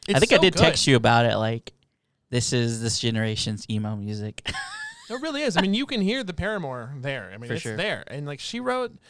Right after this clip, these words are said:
Speaker 2: she wrote a song called One Step Forward, Three Steps Back. That, and she's seventeen probably when she wrote it, eighteen now. That song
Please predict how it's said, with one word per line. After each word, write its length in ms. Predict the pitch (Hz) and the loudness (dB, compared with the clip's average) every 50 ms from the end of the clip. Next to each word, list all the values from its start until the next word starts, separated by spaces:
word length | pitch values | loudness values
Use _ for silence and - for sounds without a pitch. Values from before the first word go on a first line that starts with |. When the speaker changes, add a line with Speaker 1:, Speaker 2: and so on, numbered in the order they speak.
| - - _ - | -20 -20 _ -10
Speaker 2:
she 140 | - - | -4 0
wrote 80 | 392 381 | 0 0
a 20 | |
song 160 | - - 277 247 | 2 2 0 0
called 160 | 226 214 185 | 0 -2 -4
One 80 | 185 | -4
Step 180 | 180 - 190 165 | -6 -6 -8 -8
Forward, 220 | - 156 151 151 | -6 -6 -6 -6
Three 140 | 147 - 143 | -6 -10 -12
Steps 240 | - - 139 127 - | -10 -10 -10 -12 -10
Back. 260 | - 110 110 113 _ | -12 -12 -12 -12 _
That, 100 | - 127 - | -8 -6 -4
and 180 | 120 127 123 | -4 -4 -4
she's 420 | - - - 175 170 151 131 - - - | -4 -4 -4 -4 -4 -4 -6 -10 -12 -12
seventeen 500 | - - - 113 113 131 - - 143 139 | -12 -10 -8 -8 -8 -8 -6 -4 -4 0
probably 220 | 147 143 147 151 | 0 0 0 -2
when 80 | 143 135 | -6 -8
she 100 | 135 123 | -10 -10
wrote 160 | 113 117 131 | -10 -10 -10
it, 100 | 139 - - | -12 -12 -14
eighteen 320 | 123 123 123 - 143 139 | -18 -18 -12 -8 -4 -2
now. 200 | 143 143 147 156 _ _ _ _ _ _ _ _ _ _ _ _ _ _ _ _ _ _ 175 | -2 -2 -2 -4 _ _ _ _ _ _ _ _ _ _ _ _ _ _ _ _ _ _ -2
That 200 | - 202 240 233 | -2 -2 -2 -2
song 460 | - 285 285 285 285 285 277 254 | -2 -2 0 0 -2 -2 -6 -10